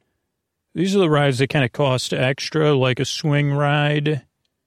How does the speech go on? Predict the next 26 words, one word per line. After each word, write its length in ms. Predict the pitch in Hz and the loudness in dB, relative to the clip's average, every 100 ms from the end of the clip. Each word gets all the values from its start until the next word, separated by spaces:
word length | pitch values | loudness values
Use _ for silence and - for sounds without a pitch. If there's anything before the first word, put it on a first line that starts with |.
| _ _ _ _ | _ _ _ _
Also 300 | - 160 175 | -4 -2 2
has 160 | 143 127 | 0 0
a 60 | |
soda 500 | 117 - 151 147 139 | -4 -4 0 2 2
stand 560 | 135 - 135 131 127 120 | 0 -2 -2 0 0 -2
nearby. 1040 | 127 127 123 123 123 123 123 123 127 123 - _ _ _ _ _ _ _ _ _ - | -2 0 0 0 -2 -2 -4 -4 -4 -4 -8 _ _ _ _ _ _ _ _ _ -8
It's 260 | 131 113 | -6 -2
a, 180 | 139 123 - | -2 -2 -4
a, 140 | - 123 - | -8 -10 -8
a 100 | 170 | -8
garbage 540 | 139 147 143 135 123 - | -4 0 2 0 -4 -6
can 400 | 139 131 127 120 | -2 -2 -2 -2
diamond. 540 | 127 127 127 127 127 | 0 2 0 0 -2
It 60 | 120 | -4
just 200 | 151 - | -8 -2
has 160 | 160 131 | -2 -2
a 60 | |
down 420 | 127 127 127 127 | -2 0 0 -2
arrow. 680 | 123 120 123 123 123 123 123 _ _ _ | -2 -4 -4 -6 -6 -6 -10 _ _ _
Exiting 720 | 165 165 151 196 175 165 156 | -2 -2 -2 -2 0 2 0
gray 360 | 135 139 147 147 | -2 0 2 2
meeples, 560 | 147 143 131 147 135 135 | 2 0 0 -2 -2 0
move 380 | 135 139 127 | 0 0 -2
to 280 | - 139 127 | -6 -4 -4
non-adjacent 1040 | 143 131 127 131 131 123 127 123 - 131 | -2 -2 0 0 0 0 0 0 -2 -6
rides. 840 | 127 123 123 123 131 127 - - | -4 -4 -4 -4 -8 -8 -8 -8